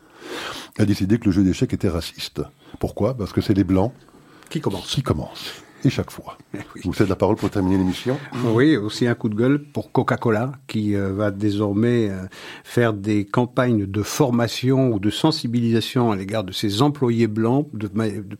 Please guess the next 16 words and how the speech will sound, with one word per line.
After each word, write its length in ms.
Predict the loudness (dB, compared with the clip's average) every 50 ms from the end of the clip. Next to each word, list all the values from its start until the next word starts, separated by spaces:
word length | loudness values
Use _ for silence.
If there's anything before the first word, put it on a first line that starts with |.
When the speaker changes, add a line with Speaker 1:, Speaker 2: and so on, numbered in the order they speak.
| _ -10
Speaker 2:
pour 280 | -8 -8 -8 -12 -16 -18 -18 -18 -20 -4 _
arriver 380 | 0 2 4 4 4 4 4
à 80 | 2 2
ce 160 | -2 -6 -6
que 100 | -4 -6
ces 280 | -6 -2 -2 0 2 2
employés 380 | 2 2 0 0 2 2 2
blancs 260 | 2 2 0 0 0 -2
se 160 | -4 -6 -6
comportent 600 | -2 -2 -4 -4 -2 -2 -4 -4 -4 -10 -16 -10
de 140 | -6 -4 -2
manière 360 | -2 0 0 0 0 0 0
moins 300 | 0 0 2 2 2 2
blanche, 560 | 2 2 0 0 -2 -4 -6 -6 -6 -6 -8 -10 -18 -20 -18 _
parce 320 | -8 -6 -6 -6 -8 -8 -8
que 180 | -2 -2 -2 -2